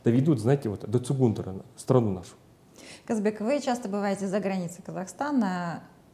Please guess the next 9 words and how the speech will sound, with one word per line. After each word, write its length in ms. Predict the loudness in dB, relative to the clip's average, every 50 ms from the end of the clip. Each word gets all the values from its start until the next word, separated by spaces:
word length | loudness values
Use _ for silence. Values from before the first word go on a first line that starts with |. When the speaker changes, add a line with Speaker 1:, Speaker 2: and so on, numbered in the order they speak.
| _ _ -20
Speaker 2:
Что 360 | -20 -18 -6 -4 -2 -2 -2 -4
вообще 640 | -4 -2 -2 -2 -2 -2 -6 -6 -4 -4 -4 -4 -6 -10 -16 -12 -10
знают, 560 | -8 -4 -2 -2 0 0 0 0 -2 -2 -4 -8 -6 -4
э, 100 | -4 -4
о 300 | -2 -2 -2 -2 -2 -4
Казахстане 800 | -4 -8 -6 -6 -8 -10 -10 -6 -4 -2 0 0 0 -2 -4 -6 -12 -8
в 140 | -6 0 2
мире? 460 | 2 2 2 0 -4 -6 -10 -10 -12 -16 -20 -20 -20 -20 -20 -20 -20 -20 -20 -20 -20 -20 -20 _ -20 _ _ _ _ -20 -20 -10 -4
Наверное, 1040 | -2 0 2 4 4 4 2 2 2 2 4 4 2 2 2 0 0 -2 -4 -10